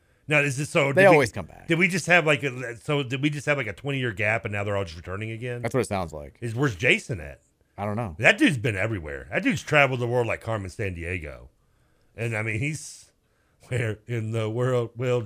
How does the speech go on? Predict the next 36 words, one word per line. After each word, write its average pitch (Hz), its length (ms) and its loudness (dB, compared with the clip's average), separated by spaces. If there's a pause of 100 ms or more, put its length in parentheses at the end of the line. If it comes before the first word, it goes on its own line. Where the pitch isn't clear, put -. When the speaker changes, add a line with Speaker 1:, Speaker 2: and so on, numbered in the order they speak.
Speaker 1:
Jason 80 480 -8
die 87 300 -2
this 101 320 -6
year? 107 380 -2
<laughs> - 60 -20 (440)
Speaker 2:
There 127 720 4
is 123 680 0
a, 110 840 -2 (960)
the 113 140 -2
last 123 340 4
one, 127 200 2
the 113 60 2
last 131 220 6
Friday 131 220 6
the 107 60 -2
thirteenth 110 360 -2
was 101 140 -6
in 104 160 -6
oh 104 100 -4
nine. 78 460 -10 (1120)
Speaker 1:
So 117 140 -6
that, 110 260 2
that 113 160 0
was, 120 180 -6 (160)
yeah, 95 220 -2
that's 123 120 -6
been, 175 120 -4
that's, 117 200 -6
that's - 200 -8
pretty 120 220 -8
recent. 82 380 -12
I 123 40 -12
mean, 87 160 -8
Speaker 2:
Yeah. - 80 -6
Speaker 1:
well, 73 140 -8 (180)
it's - 160 -20